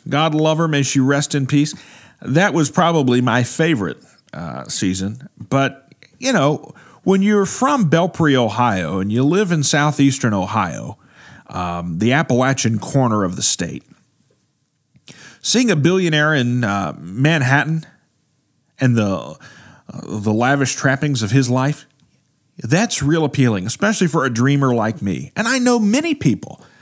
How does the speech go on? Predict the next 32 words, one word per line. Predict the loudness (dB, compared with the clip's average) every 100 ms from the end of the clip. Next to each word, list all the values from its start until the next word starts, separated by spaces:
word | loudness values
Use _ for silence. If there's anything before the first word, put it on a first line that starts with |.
| -20 _ _
saw | -4 -2 0
Donald | 0 -2 -2
Trump | -2 -4
as, | -8 0
he | 0
was | 2 -2
a |
fan | -2 -2 0 0 -2 -4 -6
and | -2
a | -2
friend | -2 -4 -2 0 -2 -6 _
of | -2 0 0 -4 -10 -14 _ _ -20 -20 -20 -20 -20 _ _
a | -8
lot | -2 0
of | 0
celebrities, | 0 0 2 0 -4 -8
folks | 0 0 0 0
that, | 0 -2 0
uh, |
as | 0 2 0
soon | 0
as | 0
he | 0
decided | 0 0 0 0 -2
to | 0 2 4 2 -2 _ _ -16 0
descend | 2 4 4 4 2 0 -4 -6 _ _ _ _ _ _ _ _ _ _ _ _ -4
the | 0 2
escalator, | 0 0 0 2 0 -4 _ -20 -18
uh, | -12 -10 -4
lost | 0 2 2 0
his | 0
number. | 2 0 -4